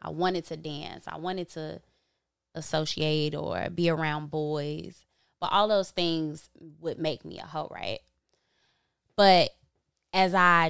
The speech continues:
journeyed through life, what I realized was that I was gonna be called a hoe anyway. It never really mattered what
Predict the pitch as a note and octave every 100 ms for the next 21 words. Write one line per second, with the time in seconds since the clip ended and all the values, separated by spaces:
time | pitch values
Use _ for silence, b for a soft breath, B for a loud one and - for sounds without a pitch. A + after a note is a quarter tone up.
0 | D#3+ F3 F#3 G3+ F3+ - F3 E3 D3+ D#3
1 | D#3+ E3+ D#3 - D#3+ D3+ D#3+ G#3+ G#3+ E3+
2 | E3 D#3+ E3 D#3 D#3+ D3+ D3+ _ - A4+
3 | C#5+ C#5+ C#5 B4 A4 - G#4+ D4 A#3+ D4
4 | F4 D#4+ D#4 E4 A#3 F#3 E3+ E3 - _
5 | _ _ _ _ - - G#3+ C#4 C#4+ D4
6 | D4 C#4 C4 A3 G#3+ B3 B3+ A#3+ A3+ A3
7 | - E3 D#3+ D#3+ F#3+ A3 A#3